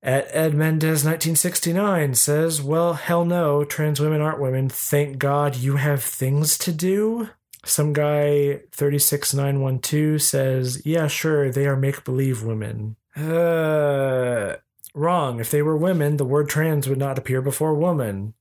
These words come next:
"I am a woman, and not a single thing you list is something I want the men in my life to do. They are all for wimps. I don't like whippy men. X X equals female, X Y equals male. This is science. Anything else is mental illness."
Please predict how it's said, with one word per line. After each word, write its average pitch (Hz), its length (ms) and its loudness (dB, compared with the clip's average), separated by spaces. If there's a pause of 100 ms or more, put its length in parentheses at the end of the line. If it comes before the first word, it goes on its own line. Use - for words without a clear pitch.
"I 151 120 0
am 190 140 0
a 143 60 0
woman, 139 320 2
and 147 120 0
not 147 180 2
a 139 40 2
single 165 300 2
thing 160 220 0
you 156 140 2
list 180 340 2
is 131 80 2
something 143 340 0
I 151 80 2
want 143 280 0
the 143 80 0
men 147 280 2
in 143 80 2
my 135 180 2
life 127 340 0
to 143 100 -4
do. 139 460 0
They 165 160 0
are 139 120 0
all 117 240 -2
for 156 160 -2
wimps. 160 600 0
I 170 160 0
don't 156 240 -2
like 151 240 0
whippy 151 440 0
men. 127 600 0
X 131 260 0
X 147 300 2
equals 143 400 0
female, 131 640 0
X 135 260 -2
Y 143 280 2
equals 139 380 0
male. 127 400 0
This 143 280 2
is 143 160 2
science. 139 680 2
Anything 143 460 0
else 139 400 2
is 131 340 0
mental 127 580 0
illness." 143 800 0